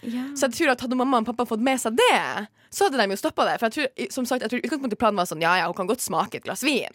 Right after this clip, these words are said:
Speaker 1: Mm.
Speaker 2: Eh, og så, ja, gikk jo det. <laughs> Det gikk
Speaker 1: Ikke så
Speaker 2: dårlig.
Speaker 1: bra. <laughs> Ja.
Speaker 2: Men ja, så jeg får jo fortsatt høre det. Og som sagt, det med foreldrene mine, det er kleint og sånt. Men tenk om jeg hadde vært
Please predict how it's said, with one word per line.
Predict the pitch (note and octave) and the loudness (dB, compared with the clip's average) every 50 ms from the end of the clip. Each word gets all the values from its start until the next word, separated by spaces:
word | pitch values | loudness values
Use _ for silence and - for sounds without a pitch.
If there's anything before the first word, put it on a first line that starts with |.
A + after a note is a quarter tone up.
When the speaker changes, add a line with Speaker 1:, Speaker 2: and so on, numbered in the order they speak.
| - A3 | -6 -4
Speaker 1:
Mm. | B3 A#3+ A3+ A3 G#3+ A3+ A3+ - - - - - - _ _ - | -2 -2 -2 -2 -4 -6 -8 -10 -14 -20 -20 -20 -20 _ _ -4
Speaker 2:
Eh, | - G3+ G3 F#3 - - | 0 2 2 2 2 2
og | G#3 - | 0 0
så, | - - A3 F#3 E3+ E3 D#3 D3+ D3 - - | 0 0 2 2 2 2 2 0 0 0 0
ja, | F3 F3 D#3+ C3+ A#2+ A2 - - | 0 0 0 0 -2 -4 -4 -8
gikk | F#3 - - - G2 | -8 -8 -6 -4 -2
jo | F#2 | 0
det. | E2 C2 G1+ | 0 0 0
<laughs> | - A3+ - - - A3+ - - - _ _ _ _ _ _ _ _ - | 0 -2 -2 0 -2 -2 -2 -4 -16 _ _ _ _ _ _ _ _ -12
Det | - A#2+ D#3+ | -6 -6 -6
gikk | F#3+ - B3+ | -4 -4 -6
Speaker 1:
Ikke | |
så | A#3 - - - | -4 -4 -2 -2
Speaker 2:
dårlig. | B3+ G#3+ - - | 0 0 0 0
Speaker 1:
bra. | - F4+ E4+ G#4 E4 C#4 C4+ | 0 2 2 2 0 0 0
<laughs> | C4+ C4+ C#4 C4+ - | 0 0 0 0 0
Ja. | B3 B3+ E4+ F#4+ F#4 - - - C#4+ C#4+ C4 | -2 -2 -4 -4 -6 -6 -6 -8 -6 0 2
Speaker 2:
Men | C4+ C4 C4+ | 2 2 4
ja, | C4+ B3+ C4 | 2 0 0
så | - A#3+ A#3+ A#3 A3+ - - | 0 0 2 2 2 2 0
jeg | B3 | 0
får | - B3+ B3+ | 2 2 0
jo | C#4 D#4 | 0 0
fortsatt | C4+ - G3 A3+ | -4 -6 -2 0
høre | A3 A#3 B3 G#3+ | 2 2 4 2
det. | E3 C3 - - - - - - _ _ - - A3 | 2 0 0 -4 -8 -16 -20 -20 _ _ -2 2 4
Og | A3 A3 G#3+ G#3+ G#3+ G#3+ G#3 G#3+ G#3+ G#3+ G#3 G#3 G#3 G#3+ A3 | 4 6 6 6 6 6 6 6 6 6 6 6 4 2 2
som | G#3+ G#3 | -2 -4
sagt, | - B3 A3+ - - | -4 -6 -6 -4 -4
det | G3 | -2
med | F#3 F3+ | -2 -2
foreldrene | F3+ G3 G3 G3+ G#3+ G#3+ G#3+ | -2 -2 -2 0 0 0 0
mine, | G#3+ G#3 G#3 G3+ G3+ | 2 2 2 2 0
det | F#3+ | 0
er | F#3+ - | -2 0
kleint | G#3 G3 G3 G#3 G#3 | 0 0 0 0 -2
og | G3 | -2
sånt. | A3 G#3 G#3 G#3+ G3+ - - - | -2 0 0 -2 -6 -10 -8 -4
Men | G3 F#3 F#3+ | -2 -2 -2
tenk | F#3+ - - A3 G3 F3+ D#3+ - - - | -4 -4 -2 -2 -2 -2 -4 -10 -10 -8
om | E3+ D#3+ | -2 0
jeg | E3 D#3+ E3 F3 | 0 0 0 0
hadde | F3+ E3+ D#3+ E3 D#3 | -4 -4 -4 -2 -4
vært | E3+ - - _ - - | -6 -6 -8 _ -18 -20